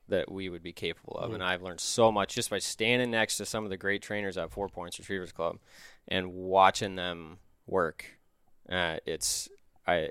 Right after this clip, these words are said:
Speaker 1: it's an unbelievable resource.
Speaker 2: Yeah.
Speaker 1: So I, I think anybody, whether, you know, whether you want, you have a pointing dog and, or in,
Speaker 2: Mm-hmm.
Speaker 1: get interested in navda, nara, wha-, whatever
Speaker 2: ufta,
Speaker 1: organization. Yeah,
Speaker 2: nastра,
Speaker 1: whatever.
Speaker 2: you, you,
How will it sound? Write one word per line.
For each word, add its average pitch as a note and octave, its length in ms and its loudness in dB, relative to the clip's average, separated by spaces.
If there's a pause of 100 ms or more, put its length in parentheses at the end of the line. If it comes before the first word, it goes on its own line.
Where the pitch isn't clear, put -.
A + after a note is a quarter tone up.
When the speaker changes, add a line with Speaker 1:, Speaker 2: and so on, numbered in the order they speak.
Speaker 1:
it's F#2+ 220 -4
an F#2 260 -8 (1300)
unbelievable G2 800 4
resource. - 600 -10
Speaker 2:
Yeah. A2+ 60 -2
Speaker 1:
So - 260 -4
I, F2+ 260 4
I - 20 8
think G2+ 220 -4 (280)
anybody, D3 280 12
whether, D#3+ 420 12
you B2+ 140 2
know, A2 120 2
whether A#2 180 2
you A2+ 140 2
want, G#2+ 280 0
you G2+ 180 -4
have G2+ 160 2
a F#2 80 0
pointing C3 300 0
dog C3 260 8
and, G2+ 340 -2
or F#2+ 160 -4
in, G2 180 -8 (200)
Speaker 2:
Mm-hmm. B2 240 -4
Speaker 1:
get G#2 160 4
interested G2 320 0
in F#2+ 80 -4
navda, G#2 360 10
nara, G2 520 4
wha-, F#2+ 260 -2
whatever A2+ 520 6
Speaker 2:
ufta, - 20 0
Speaker 1:
organization. A2 840 10
Yeah, G#2+ 380 10
Speaker 2:
nastра, F#2+ 80 2
Speaker 1:
whatever. B2 340 8
Speaker 2:
you, B2+ 160 10
you, F#3 40 12